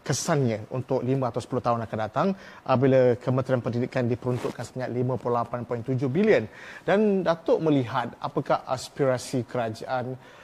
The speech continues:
uh, untuk memastikan, uh, kelangsungan pendidikan Malaysia berada tahap, uh, yang mungkin di peringkat, uh,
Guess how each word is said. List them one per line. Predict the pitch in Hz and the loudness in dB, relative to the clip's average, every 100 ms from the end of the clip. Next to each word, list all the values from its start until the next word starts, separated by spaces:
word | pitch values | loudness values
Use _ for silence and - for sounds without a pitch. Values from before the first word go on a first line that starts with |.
| - - | -16 -6
uh, | 113 | -4
untuk | - 123 131 | -2 -2 -2
memastikan, | 131 123 127 - 214 196 180 156 151 147 | 0 -2 -2 -2 0 2 2 2 2 -2
uh, | - - 117 | -6 -8 -6
kelangsungan | - 135 127 143 135 131 127 - | 0 0 0 0 0 -2 -4 -2
pendidikan | 135 127 127 143 - 131 | 2 4 4 2 0 -2
Malaysia | 123 127 127 - 135 123 | 0 0 -2 -2 0 0
berada | 120 113 127 120 117 123 117 | 0 -2 -4 -4 -4 -4 -6
tahap, | 127 - 143 131 - - - - - | -6 -4 -2 -2 -6 -20 -20 -20 -10
uh, | - 117 | -4 -2
yang | 123 123 | 0 0
mungkin | 127 127 156 131 123 117 117 | 0 0 2 0 0 -6 -8
di | 135 | -6
peringkat, | - 131 127 127 123 - - | -4 -2 -2 -2 -2 -4 -14
uh, | 85 50 | -12 -10